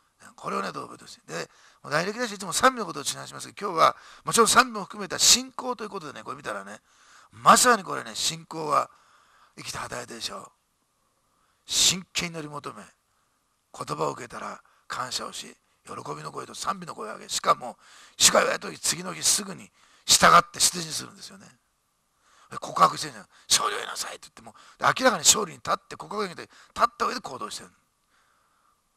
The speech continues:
これは見事ですよね。ね、それね、どうぞ、あの、覚えておいてほしいと思います。で、まあ、今日は、あの、ここまでなんですけども、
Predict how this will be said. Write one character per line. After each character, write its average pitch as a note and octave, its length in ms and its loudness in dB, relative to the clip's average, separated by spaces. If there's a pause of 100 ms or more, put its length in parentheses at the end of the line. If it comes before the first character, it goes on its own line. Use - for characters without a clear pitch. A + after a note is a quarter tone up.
(120)
こ - 220 -14
れ - 100 -10
は - 80 -12
見 - 100 -20
事 - 180 -16
で - 80 -18
す A3+ 60 -18
よ A#3 120 -18
ね。 - 100 -18
ね、 B2 120 -14 (380)
そ B2 160 -10
れ C#3 80 -8
ね、 C#3+ 100 -12
ど - 120 -14
う - 40 -16
ぞ、 A2 80 -10
あ G2+ 60 -12
の、 - 100 -18 (140)
覚 - 100 -14
え - 60 -18
て - 80 -20
お - 40 -20
い - 40 -20
て - 60 -20
ほ - 120 -20
し - 120 -20
い - 20 -20
と D3 120 -20
思 - 120 -20
い - 20 -20
ま - 140 -14
す。 - 120 -18 (520)
で、 C#3 240 -6 (300)
ま C#3 160 -4
あ、 - 60 -20
今 G#3 120 -2
日 - 20 0
は、 D3 100 8
あ B2+ 40 -2
の、 A2+ 220 -10
こ B2+ 120 -20
こ - 80 -16
ま D3+ 160 -4
で - 80 -14
な - 120 -14
ん G3 40 -20
で - 80 -20
す - 80 -12
け - 100 -16
ど G2+ 100 -20
も、 A2+ 180 -16